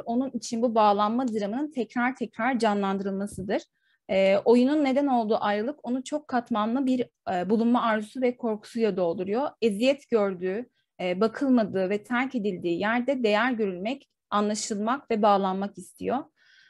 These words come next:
E, Simon'un aramanın keyfine çıkarmaya gelmesi en sonuna doğru onarım yönünde küçük bir ilerleme olduğunu gösteriyor ama,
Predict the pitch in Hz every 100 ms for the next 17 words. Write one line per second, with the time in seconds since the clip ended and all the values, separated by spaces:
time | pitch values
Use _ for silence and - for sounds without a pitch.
0 | _ - 202 208 208 269 285 311 294 247
1 | 262 269 302 294 262 254 262 262 - -
2 | - 220 220 226 247 226 202 175 180 180
3 | - - 233 - 196 196 202 202 185 185
4 | 180 170 214 - 233 240 269 247 208 214
5 | 294 - 285 254 233 220 214 220 220 214
6 | 220 214 190 247 285 269 294